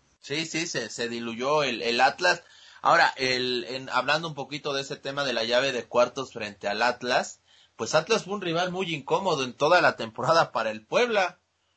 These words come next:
En el partido que tuvieron de, de jornada regular, de temporada regular, pues el Atlas le ganó por la mínima al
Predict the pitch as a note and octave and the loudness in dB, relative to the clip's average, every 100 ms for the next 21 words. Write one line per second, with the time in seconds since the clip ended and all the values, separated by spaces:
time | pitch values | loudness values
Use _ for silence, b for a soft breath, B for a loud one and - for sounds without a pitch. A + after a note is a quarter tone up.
0 | _ - C3+ C3+ C3 C#3+ C#3+ E3 F3+ G3 | _ -10 -6 -4 -2 -2 -2 -4 -6 -6
1 | D#3 D#3 D3+ F3 F#3 D#3 C3 B2 A#2 A#2 | -6 -8 -4 0 0 -2 -4 -2 -2 -2
2 | A2+ G#2+ G2+ A2+ A#2 B2 A#2+ C#3 D3+ D3 | -4 -6 -6 -8 -2 -2 2 2 4 4
3 | B2+ A#2 A2+ A#2 A2+ A#2 C3 C#3+ D3 B2 | 4 2 0 -2 -2 0 2 2 0 -4
4 | A2+ A2+ G#2+ A#2 C#3 D3 C3+ A2+ A#2 B2 | -6 -10 -4 0 2 2 0 -4 0 2
5 | C#3 - _ _ _ A#2 A2+ B2 D#3 G3 | 0 -2 _ _ _ -8 -4 0 0 2
6 | F3+ D3 C3 C3 E3 E3 D#3 C3+ B2+ E3 | 2 2 0 -2 -2 -2 0 2 0 -2
7 | G#3 F3+ C#3+ B2+ | -6 -4 -2 -2